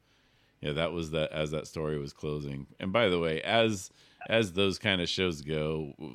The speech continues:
Cheers, number one, was my favorite sitcom of all time for a very long time. Probably still is. But, um, they wrapped it up well.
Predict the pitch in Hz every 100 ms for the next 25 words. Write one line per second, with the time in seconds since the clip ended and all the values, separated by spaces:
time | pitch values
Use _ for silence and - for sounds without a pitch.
0 | 73 - 95 80 85 87 82 78 76 78
1 | 82 76 73 71 73 - 82 71 - -
2 | - 78 71 69 69 71 69 65 71 78
3 | 80 101 80 71 67 65 65 64 - _
4 | _ - 127 98 - 73 62 60 69 -
5 | _ _ _ _ - 76 76 80 78 76
6 | 73 71 71 - _ _ _ _ _ _
7 | - 95 101 123 - 135 131 113 120 117
8 | 69 67